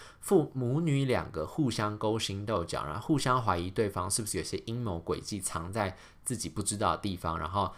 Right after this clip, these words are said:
隐瞒着自己，这样子一个氛围都有表现出来。然后最后呢，这个女儿明明就是身上非常非常多的，就是她毕竟是在片中就是一个身障人士嘛，不良于行，然后她又被母亲灌输说她其实有很多的病痛，很多的病症，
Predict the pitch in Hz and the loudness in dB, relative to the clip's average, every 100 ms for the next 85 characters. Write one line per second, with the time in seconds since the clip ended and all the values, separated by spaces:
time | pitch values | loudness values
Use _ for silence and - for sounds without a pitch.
0 | - 107 95 90 98 107 123 117 - - | -8 -4 0 0 0 -2 -4 -6 -8 -2
1 | 147 123 95 95 - 110 113 90 - 101 | 0 2 -2 -4 -4 -4 -2 -2 -2 -2
2 | 90 - - 90 87 85 87 95 139 139 | 0 -4 -4 -6 -4 -2 -2 0 2 2
3 | 135 104 131 113 92 78 80 95 - - | 2 0 -2 -2 -2 -4 -6 -8 -12 -4
4 | 117 123 131 135 127 123 123 123 104 123 | 0 0 0 0 2 0 0 0 0 -4
5 | 113 90 110 95 98 98 95 85 76 - | -4 -4 -2 -2 -2 -2 -2 -2 -2 -6
6 | - 110 117 123 113 117 110 113 113 101 | -8 -6 -4 -4 -4 -4 -4 -2 0 -2
7 | - 117 98 95 110 98 90 85 92 92 | -2 -4 -2 -2 -2 -2 -4 -4 -4 -2
8 | 95 82 85 - 90 87 - 127 92 90 | -2 -4 -2 -4 -4 -8 -2 0 0 0
9 | 87 - 80 92 - - - 101 101 117 | 0 0 -2 -6 -14 -12 -2 -2 2 2
10 | 127 117 - - - 143 107 92 85 - | 4 2 -2 -10 0 2 2 -2 0 0
11 | 120 147 127 104 107 104 113 113 117 101 | 0 4 4 4 -2 -2 0 0 -2 -2
12 | 95 92 98 87 101 107 98 - 110 98 | 0 0 0 -2 0 0 0 0 -2 -2
13 | 107 90 87 101 98 - 113 92 - 90 | -2 -4 -4 -4 -4 -2 -4 -4 -4 -4